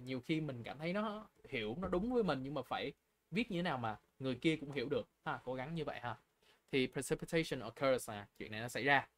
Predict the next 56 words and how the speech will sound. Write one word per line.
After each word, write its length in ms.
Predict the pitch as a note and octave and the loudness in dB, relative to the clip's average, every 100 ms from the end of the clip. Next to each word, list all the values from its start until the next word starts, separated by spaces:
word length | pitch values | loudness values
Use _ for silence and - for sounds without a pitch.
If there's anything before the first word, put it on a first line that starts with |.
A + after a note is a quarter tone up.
| _ | _
cái 100 | C#3+ | -10
chuyện 240 | B2+ G2 A2 | -8 -6 -4
mà 200 | G#2 G#2+ | -4 -4
mưa 380 | C3+ C3+ C#3+ | -2 4 6
rơi 200 | C#3+ C#3 | 6 4
xảy 140 | B2+ A#2 | 0 2
ra. 200 | C#3+ - - - - | 2 0 -10 -14 0
Thì 360 | D3+ C#3+ C#3+ - | 4 6 4 2
điều 160 | D3 D3 | 2 4
này 120 | D3 | 2
nó 100 | F3 | 2
sẽ 240 | D3+ A#2 | 0 -2
tạo 200 | D#3 A2+ | 0 2
ra 280 | C3+ D#3 D#3+ - | 4 4 2 -2
mưa, 300 | D3+ E3+ F3+ | 4 6 6
đúng 80 | E3+ | 2
không? 240 | E3 D3+ A#2+ | 0 0 0
Mình 100 | A2+ | -4
áp 120 | E3+ | -2
dụng 200 | C#3+ A#2 | -2 -2
lại, 260 | A#2+ G2+ A2 | -6 -6 -8
lại 160 | G#2+ | -6
tất 140 | - - | -6 -6
cả 100 | B2 | -6
những 120 | B2+ | -4
cái 60 | |
từ 120 | D3 A#2+ | -4 -4
vựng 160 | G2 | -4
nãy 140 | G#2 B2+ | -4 -4
giờ 140 | A2+ | -4
các 120 | D#3 D#3 | -6 -8
bạn 200 | A#2 A2 _ _ | -8 -12 _ _
đưa 160 | C#3+ C#3+ | 4 6
ra 220 | C#3+ C#3 | 6 4
đó 120 | D#3+ - - | 0 -2 -6
để 140 | G#2+ | -4
mà 240 | B2+ G#2 - _ _ _ - _ _ _ _ _ | -4 -6 -8 _ _ _ -20 _ _ _ _ _
thấy 160 | - D3+ | -2 0
là 100 | D#3+ | 0
từ 200 | - B2+ | 0 2
nào 220 | B2 A2+ | 2 0
nó 120 | A2+ | -2
cũng 220 | C3 A#2 A#2 | -6 -6 -2
có 120 | C#3+ | -2
cái 180 | - D#3+ | -2 -4
ngữ 140 | A2 | -4
cảnh, 400 | A#2 G#2+ C#3 D#3 | -6 -8 -10 -10
cái 160 | C3+ C3+ | -8 -2
câu 260 | C#3+ C3 | 2 2
cấu 140 | B2 C3 | 2 -2
trúc 160 | C3+ | -2
để 80 | B2+ | -6
sử 120 | B2+ | -6
dụng. 160 | A#2+ - _ - - - | -6 -6 _ -20 -20 -12
Nó 160 | C#3+ D#3+ | -2 -2
sẽ 220 | - A2+ | 0 -2